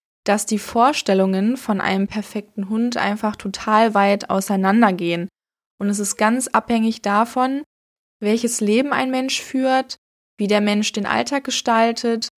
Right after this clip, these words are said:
und ob er Erwartungen an einen Hund hat und wenn ja, welche Erwartungen das denn überhaupt sind.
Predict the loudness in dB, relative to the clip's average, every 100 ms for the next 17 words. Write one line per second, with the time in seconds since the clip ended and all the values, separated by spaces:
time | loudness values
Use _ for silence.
0 | _ _ _ -2 2 2 0 -2 0 2
1 | 2 4 2 2 -2 0 0 0 0 0
2 | 0 0 -2 -2 -2 -2 -2 -2 0 0
3 | 0 2 2 2 2 0 0 -2 2 2
4 | 0 -2 -2 -2 -4 -6 -8 -6 -6 -4
5 | -4 -4 -6 -4 -4